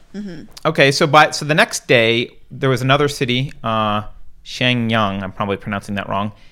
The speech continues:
Speaker 2: in Hebei. They suspended ferry services, which meant now the entire,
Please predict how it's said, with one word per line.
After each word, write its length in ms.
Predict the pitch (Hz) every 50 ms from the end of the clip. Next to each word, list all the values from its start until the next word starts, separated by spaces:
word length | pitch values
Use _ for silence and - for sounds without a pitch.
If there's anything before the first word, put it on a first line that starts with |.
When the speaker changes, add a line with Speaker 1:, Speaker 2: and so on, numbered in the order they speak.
| - - _
Speaker 2:
in 280 | - 117 110 110 107 104
Hebei. 520 | 110 113 104 110 107 104 104 104 101 - - -
They 240 | 117 107 127 135 147
suspended 460 | 139 - 139 - - 143 123 110 104
ferry 280 | - 165 160 170 160
services, 500 | 151 - 160 147 143 139 - 143 131 127
which 240 | - - 131 127 -
meant 220 | 143 139 135 - 98
now 260 | 127 127 131 131 131
the 160 | 123 123 120
entire, 720 | 113 110 - - - 143 151 147 143 139 135 127 131